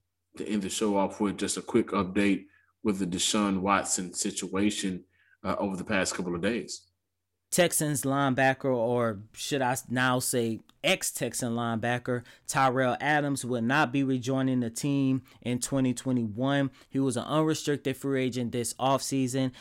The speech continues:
Speaker 2: and he decided to move on with the Buffalo Bills on a one-year contract. To be honest with you guys, I am a little bit disappointed. However, I am not surprised that Tyrell Adams will not be with the Texans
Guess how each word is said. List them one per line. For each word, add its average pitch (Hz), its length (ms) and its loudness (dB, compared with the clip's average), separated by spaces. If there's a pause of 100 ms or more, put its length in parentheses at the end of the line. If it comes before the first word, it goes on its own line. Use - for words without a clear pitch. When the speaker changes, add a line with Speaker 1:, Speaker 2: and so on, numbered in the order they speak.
(140)
Speaker 2:
and 120 160 -6
he 135 160 -2
decided 131 580 0
to 127 100 -4
move 127 420 0
on 131 460 -2 (220)
with 151 220 2
the 139 80 0
Buffalo 131 480 0
Bills 127 420 -2
on 117 180 -4
a 110 120 -4
one-year 117 640 -2
contract. 101 720 -10 (600)
To 180 100 0
be 185 140 2
honest 208 260 2
with 185 160 -2
you 175 80 -2
guys, 160 380 2
I 147 140 -4
am 170 140 -2
a 160 60 0
little 151 220 2
bit 135 180 -2
disappointed. 143 800 -2
However, 131 460 -2
I 127 240 -2
am 127 180 -4
not 127 220 -2
surprised 123 640 -4
that 120 200 -4
Tyrell 117 520 -2
Adams 117 440 -4
will 107 120 -6
not 120 260 -6
be 117 100 -4
with 113 200 -6
the 117 80 -8
Texans 117 580 -6